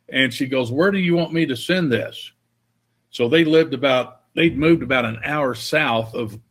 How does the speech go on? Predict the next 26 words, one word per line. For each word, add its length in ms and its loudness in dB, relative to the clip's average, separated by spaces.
my 200 -2
town. 560 -2
And 120 0
I 40 2
had 160 4
my 120 0
daughter 260 2
Rachel 380 0
with 200 0
me. 220 -4
And 120 -2
I 60 0
said, 240 -2
"So 100 -4
where 160 6
are 40 2
you 240 2
at? 280 0
Give 120 0
me 80 0
the 120 2
address." 440 0
And, 180 -6
and, 380 -4
and 160 -8
I'm 120 -14